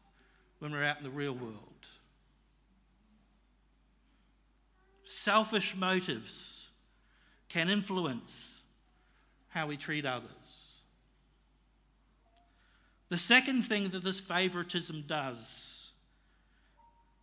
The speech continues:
is it creates an ungodly division in Christ's unified body. Worldly wealth and worldly status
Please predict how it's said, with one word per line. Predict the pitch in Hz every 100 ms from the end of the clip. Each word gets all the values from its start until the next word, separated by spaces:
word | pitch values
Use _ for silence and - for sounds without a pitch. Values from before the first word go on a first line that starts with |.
| _ _
is | 165 180
it | 180
creates | 190 185 190 190 -
an | 180 190
ungodly | 208 226 180 196 202 185 190 185 156
division | 170 160 202 170 127 98 - - - _ _ _ _ _ _ _ _ _ _ _ _ -
in | 165
Christ's | 156 - 180 180 - -
unified | 165 165 160 - 143 139
body. | 135 117 104 - - - _ _ _ _ _ _ _ _ _ _ _ _ _ - - - _ 156
Worldly | 214 254 233 214 208
wealth | 170 170 175 180 180 - - - - _ _ _ _ - - -
and | 160 170
worldly | 170 202 214 202 190
status | - - 170 135 - 131 - - -